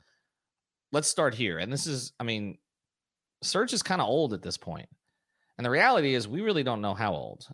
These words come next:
And I'm not saying that in a negative connotation. I'm saying that there were some questions when Serge came over. So I'm wondering,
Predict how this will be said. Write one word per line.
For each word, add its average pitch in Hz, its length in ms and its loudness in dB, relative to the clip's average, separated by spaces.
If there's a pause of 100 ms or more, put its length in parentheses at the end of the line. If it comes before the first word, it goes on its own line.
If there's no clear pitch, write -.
And 113 120 0
I'm 131 80 0
not 160 180 2
saying 147 280 2
that 127 240 4
in 113 120 0
a 110 60 -2
negative 139 320 0
connotation. 110 480 -2
I'm 110 100 -2
saying 127 480 2
that 110 300 0 (420)
there 127 100 2
were 135 60 4
some 131 140 -4
questions 147 480 2
when 120 100 -2
Serge 123 280 -2
came 120 180 0
over. 98 360 0
So 117 320 0 (120)
I'm 143 160 2
wondering, 143 680 2